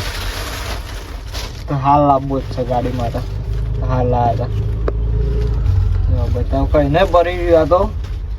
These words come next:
આ ટાઈપ લગાવવાનું. આમાં વચ્ચે કટિંગ કરી દે હું.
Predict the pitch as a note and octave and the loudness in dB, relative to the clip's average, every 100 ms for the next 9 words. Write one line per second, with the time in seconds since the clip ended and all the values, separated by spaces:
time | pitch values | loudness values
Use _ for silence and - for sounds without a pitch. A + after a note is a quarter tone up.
0 | - - - - - - - - - - | -6 -6 -6 -4 -6 -6 -8 -10 -10 -8
1 | - - - - - - - C3 C#3+ C3+ | -8 -8 -10 -10 -10 -8 -4 0 0 2
2 | C#3 C3 B2+ B2+ B2+ B2+ C3 - - - | 2 2 0 0 -2 -2 -4 -4 -6 -4
3 | - - - - A2+ A#2 A#2 - - - | -2 -2 -2 -4 -2 -2 -4 -4 -6 -6
4 | A#2+ - C3+ C#3 C3+ E3 E3 D3 C#3+ C3+ | -4 -2 0 0 0 0 0 2 2 2